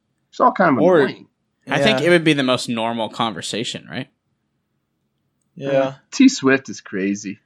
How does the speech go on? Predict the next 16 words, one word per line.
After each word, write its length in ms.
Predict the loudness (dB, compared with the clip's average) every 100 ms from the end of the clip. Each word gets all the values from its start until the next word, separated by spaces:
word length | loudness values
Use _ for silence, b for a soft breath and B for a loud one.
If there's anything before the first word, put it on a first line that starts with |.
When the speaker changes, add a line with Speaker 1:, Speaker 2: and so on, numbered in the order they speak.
| _ _ _ _ _
Speaker 2:
Also, 640 | -2 0 2 4 6 4 2
Coach 360 | 0 0 0
K, 520 | -6 0 2 2 0 -2
Oprah, 400 | -4 -4 -6 -6
and 280 | -8 -14 -16 -12
J 180 | -10
J 200 | -8 -12
Watt 360 | -12 -12 -12 -14
would 80 | -14
not 240 | -14 -12
be 120 | -14
very 280 | -14 -14 -14
entertaining, 500 | -16 -16 -12 -12 -12
I 60 | -14
don't 180 | -18 -14
think. 360 | -12 -12 -18